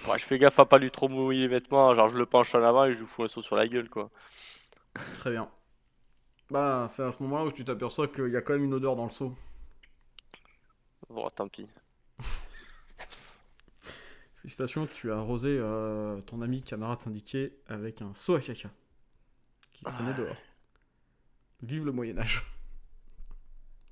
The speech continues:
Speaker 1: Bon, bah, je cherche un autre seau. <laughs>
Speaker 2: Caca.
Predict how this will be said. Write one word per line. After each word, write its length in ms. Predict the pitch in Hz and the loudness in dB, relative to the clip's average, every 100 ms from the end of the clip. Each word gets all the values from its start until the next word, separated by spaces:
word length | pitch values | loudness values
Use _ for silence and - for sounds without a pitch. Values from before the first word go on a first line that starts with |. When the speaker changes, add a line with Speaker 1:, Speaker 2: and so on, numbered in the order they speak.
| - - | -20 -2
Speaker 1:
Bon, 140 | 117 | 0
bah, 120 | 113 113 | 2 0
je 140 | 135 | 0
cherche 280 | 123 180 156 | 6 8 8
un 140 | 135 | 8
autre 140 | 160 - | 6 8
seau. 300 | - - 214 | 6 10 8
<laughs> 1080 | - 233 - 247 - - - - - - | 12 12 12 -4 0 -2 -2 -4 -2 -2
Speaker 2:
Caca. 520 | - 139 - 214 208 | 2 0 2 0 0